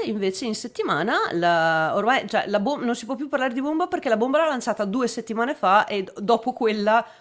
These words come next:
son tutte molotov praticamente, quindi la molotov che ha lanciato Jared <laughs> ultimamente è che vuol-, vuole, dice che gli Stati Uniti inizieranno a costruire una base lunare nel duemilaventisette.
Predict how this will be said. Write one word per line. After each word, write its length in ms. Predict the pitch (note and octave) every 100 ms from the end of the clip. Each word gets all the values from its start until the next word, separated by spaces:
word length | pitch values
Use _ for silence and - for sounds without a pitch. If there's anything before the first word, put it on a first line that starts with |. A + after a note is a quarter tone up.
| _
son 220 | - A#3+
tutte 220 | - G3 B3
molotov 600 | G#3+ G3 A3 - G3+ G3+
praticamente, 640 | A#3+ A#3 A#3+ A3+ D4+ -
quindi 200 | F#4 C#4
la 100 | A#3
molotov 520 | A#3 D4 G#3 A3 F#3+
che 100 | F3 F#3+
ha 40 |
lanciato 680 | G#3 G#3+ B3 A3+ F#3+ F3+ F3
Jared 760 | G#3 G3 F3+ E3 E3+ F#3+ -
<laughs> 40 | -
ultimamente 840 | A#3+ - B3+ D4 C#4 B3+ C4 E4+ F#4+ - - -
è 180 | - C4+
che 140 | -
vuol-, 360 | D#4 C4+ C4+ C4+
vuole, 880 | A3+ C4+ A#3+ G3+ F3+ F3 E3+ E3 D#3+
dice 400 | F#3 C4 - F3
che 120 | F3
gli 120 | F3 G3+
Stati 200 | C4 C4
Uniti 260 | C4+ D4+
inizieranno 520 | C#4+ B3 - G#3+ E3+
a 60 | D#3+
costruire 500 | G#3 F#3+ A3+ G#3+ D#3+
una 240 | D3 D#3+
base 260 | D#3+ G#3+ A3
lunare 500 | G3+ A#3+ G3+ B3+ C#4
nel 260 | G#3+ G3+ F#3
duemilaventisette. 1120 | F3+ G3+ A3+ E3 D#3+ E3+ - A2 - C3